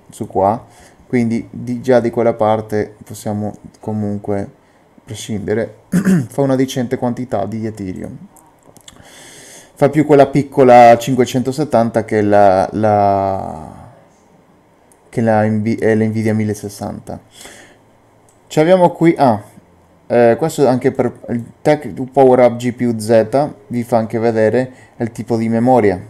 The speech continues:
È più semplice, appena lo iniziate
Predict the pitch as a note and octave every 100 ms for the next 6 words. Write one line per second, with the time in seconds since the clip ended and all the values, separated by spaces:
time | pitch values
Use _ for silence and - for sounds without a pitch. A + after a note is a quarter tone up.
0 | - _ - C3 B2 B2 A2+ - - F#2+
1 | B2 B2 A#2 A#2 - B2+ B2+ - D#3 D#3
2 | D3+ D#3 D#3